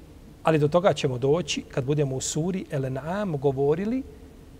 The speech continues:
o ajetu gdje uzvišeni Allah kaže: „Ulaike allazine hada Allahu fe bihudahu muqtadi.”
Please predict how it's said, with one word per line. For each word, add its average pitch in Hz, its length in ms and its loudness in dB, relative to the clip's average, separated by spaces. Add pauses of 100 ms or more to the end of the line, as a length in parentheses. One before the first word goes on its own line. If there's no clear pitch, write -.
(160)
o - 140 0
ajetu 165 400 2
gdje 131 120 0
uzvišeni 156 380 -2
Allah 143 220 -2
kaže: 170 460 -2
„Ulaike 170 680 0
allazine 147 540 0
hada 147 240 -2
Allahu 160 480 2
fe 147 140 0
bihudahu 135 540 0
muqtadi.” 120 460 -4